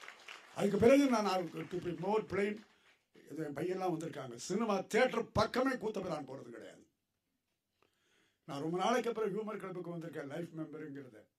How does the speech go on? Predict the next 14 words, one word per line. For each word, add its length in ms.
இந்த 160
ரெண்டு 240
பேரையும் 360
தரிசனம் 420
பண்றதுக்கு 440
தான், 200
தான் 160
வந்தேன். 280
இவங்களை 340
பார்த்த 600
பிறகாவது 520
இன்னும் 240
கொஞ்சம் 240
ஹியூமரா 340